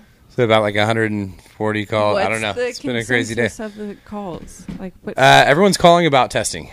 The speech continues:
Speaker 1: Um, just trying to make sure that, 'cause, uh, we have it entered in as far as, like, our P O S system has the testing attached to it. Um, but when it goes over to Metric,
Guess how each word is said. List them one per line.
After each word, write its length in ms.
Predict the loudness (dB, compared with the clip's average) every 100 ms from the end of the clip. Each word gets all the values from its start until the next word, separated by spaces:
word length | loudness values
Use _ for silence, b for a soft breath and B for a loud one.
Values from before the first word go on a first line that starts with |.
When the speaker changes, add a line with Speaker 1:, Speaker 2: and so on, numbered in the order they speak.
| -6
Speaker 1:
Um, 440 | -2 0 -2 -4 -8
just 160 | -8
trying 320 | -4 -2 -2
to 360 | -4 -2 0 0
make 180 | 0 -2
sure 180 | -2 0
that, 220 | 0 0
'cause, 160 | -2 -2
uh, 80 |
we 180 | 0 2
have 180 | 2 2
it 140 | 0
entered 240 | 0 0 0
in 400 | 0 -2 -6 -8
as 200 | -8 -2
far 160 | 0
as, 100 | 2
like, 140 | 0 0
our 120 | -2
P 180 | 0 0
O 40 |
S 160 | 2 0
system 320 | -4 -6 -4
has 240 | 0 0
the 100 | -2
testing 440 | -6 -6 -6 -8 -8
attached 380 | -6 -6 -8 -10
to 100 | -10
it. 160 | -10 _
Um, 400 | -12 -8 -8 -10
but 160 | -10 -10
when 120 | -6
it 140 | -8 -10 _ _
goes 280 | -6 -4 -4
over 140 | -6 -6
to 80 |
Metric, 560 | -2 -2 0 -2 -2